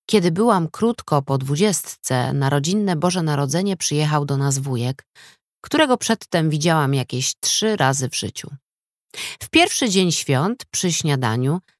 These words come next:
zmierzył wzrokiem po kolei mnie i moją kuzynkę i głośno zawyrokował:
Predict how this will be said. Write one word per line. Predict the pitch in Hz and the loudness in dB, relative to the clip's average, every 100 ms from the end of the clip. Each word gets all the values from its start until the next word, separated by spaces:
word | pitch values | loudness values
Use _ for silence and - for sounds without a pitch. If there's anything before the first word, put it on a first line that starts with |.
| _ - | _ -8
zmierzył | 139 151 147 147 143 | 0 4 4 4 0
wzrokiem | 131 139 156 156 156 117 | -2 0 2 2 0 -4
po | 113 131 | -4 -6
kolei | - 117 120 123 | -2 0 2 0
mnie | 123 127 143 220 - | -2 2 2 2 0
i | 143 | 0
moją | 131 120 123 | 0 0 -4
kuzynkę | - 151 160 151 147 240 269 _ _ _ _ | -4 -2 0 -2 0 0 0 _ _ _ _
i | 277 294 | 0 2
głośno | 208 190 175 - 160 156 | 4 4 2 0 0 2
zawyrokował: | 139 135 127 123 - 120 - - - | 2 0 0 -2 -4 -6 -4 -6 -8